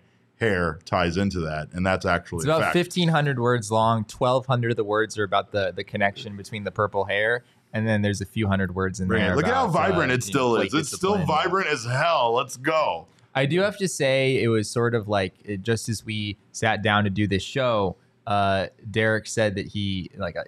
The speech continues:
Speaker 2: like, he had a hair fallout, and it was a purple hair.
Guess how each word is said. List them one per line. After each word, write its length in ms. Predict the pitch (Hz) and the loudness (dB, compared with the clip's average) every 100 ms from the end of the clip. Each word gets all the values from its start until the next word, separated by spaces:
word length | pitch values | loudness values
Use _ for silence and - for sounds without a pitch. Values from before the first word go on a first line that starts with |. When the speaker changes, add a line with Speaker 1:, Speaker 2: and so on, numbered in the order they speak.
| - | -10
Speaker 2:
like, 160 | 90 | -12
he 80 | 95 | -6
had 100 | 95 | -4
a 40 | - | -4
hair 300 | - 120 156 | -2 0 0
fallout, 560 | - - - - - - | 0 -2 -2 -4 -6 -4
and 100 | 98 | -2
it 60 | 95 | -2
was 160 | 95 | -2
a 60 | - | -6
purple 360 | - 127 85 | -2 -2 0
hair. 300 | 87 - - | -6 -4 -6